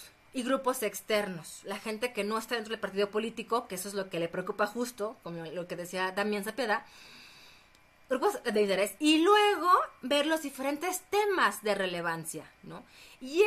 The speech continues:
eso, ese cruce de información de qué grupos me piden qué cosas y dónde además hay repetición de temas relevantes con qué grupos y en qué grados de relevancia. Ese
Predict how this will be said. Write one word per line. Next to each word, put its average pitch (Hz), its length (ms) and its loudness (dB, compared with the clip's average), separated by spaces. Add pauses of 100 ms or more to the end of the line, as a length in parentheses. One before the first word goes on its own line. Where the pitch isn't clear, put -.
eso, 415 280 2 (160)
ese 427 440 0
cruce 349 560 0
de 262 80 -2
información 202 800 -4
de 214 140 -4
qué 302 140 -4
grupos 330 300 -6
me 240 100 -4
piden 233 400 -8
qué 226 300 0
cosas 208 480 0 (100)
y 220 160 2
dónde 285 280 -2
además 277 320 -2
hay 269 100 -2
repetición 277 800 -4
de 220 80 -2
temas 208 420 -2
relevantes 175 640 -4
con 180 200 -8
qué 196 160 -4
grupos 185 420 -6 (380)
y 226 120 -2
en 262 160 -2
qué 320 180 0
grados 302 600 4
de 202 80 2
relevancia. 185 760 0 (540)
Ese 403 220 2